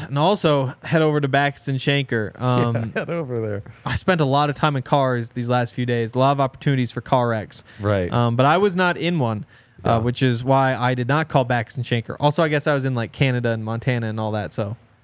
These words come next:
Speaker 2: I think their jurisdiction goes to Montana.
Speaker 1: I think
Speaker 2: Canada,
Speaker 1: it
Speaker 2: I
Speaker 1: should.
Speaker 2: don't know.
Speaker 1: I think
Speaker 2: Um,
Speaker 1: it should.
Speaker 2: Yeah, what if something happened to you on that hike? Would Backus or Shanker or their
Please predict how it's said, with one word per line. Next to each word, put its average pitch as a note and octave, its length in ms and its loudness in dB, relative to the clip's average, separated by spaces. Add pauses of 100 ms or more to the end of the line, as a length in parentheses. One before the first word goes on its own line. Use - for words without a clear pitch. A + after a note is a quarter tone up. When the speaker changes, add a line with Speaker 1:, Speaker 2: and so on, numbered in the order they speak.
(680)
Speaker 2:
I E3+ 140 -2
think B3 260 -6
their A3+ 140 0
jurisdiction F3 720 -4
goes C3 340 -2
to C#3+ 120 -6
Montana. A#2 580 -4 (100)
Speaker 1:
I E3+ 140 6
think B3+ 180 2
Speaker 2:
Canada, - 80 4
Speaker 1:
it D#3 40 4
Speaker 2:
I C#3+ 100 2
Speaker 1:
should. C3+ 160 4
Speaker 2:
don't - 0 -
know. F2+ 340 -6
Speaker 1:
I C3 340 2
think F#3+ 200 0
Speaker 2:
Um, F3+ 40 2
Speaker 1:
it D#3 80 -4
should. A2+ 280 -2 (520)
Speaker 2:
Yeah, E3+ 220 2
what C3+ 220 2
if G3 80 -2
something G3 380 -4
happened C#3+ 460 0
to D#3 100 -2
you D#3 100 0
on C#3+ 140 -2
that B2 180 0
hike? - 480 -4
Would A#2 160 -6 (380)
Backus B2 440 -2
or B2 280 -4
Shanker D3+ 720 -4
or C3 220 0
their G#2+ 300 -2